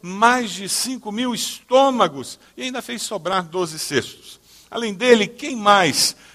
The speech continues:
cura toda sorte de doenças, desde uma simples febre até um paralítico de nascença? Além dele, quem mais é capaz de reimplantar,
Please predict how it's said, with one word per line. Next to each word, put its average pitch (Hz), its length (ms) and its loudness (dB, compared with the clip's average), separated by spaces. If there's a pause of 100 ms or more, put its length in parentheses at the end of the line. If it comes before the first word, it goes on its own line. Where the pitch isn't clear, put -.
(100)
cura 202 240 -2
toda 202 300 -6
sorte 147 480 -6
de 131 100 -20
doenças, 123 560 -6
desde 202 280 -2
uma 190 160 -4
simples 226 480 -8
febre 190 520 2 (320)
até 185 300 -6
um 208 100 -10
paralítico 175 880 -2
de 147 140 -14
nascença? - 720 -6 (420)
Além 180 220 4
dele, 208 380 4
quem 254 160 -6
mais 214 420 4
é 165 80 -2
capaz 165 420 2
de 156 80 -10
reimplantar, 165 800 2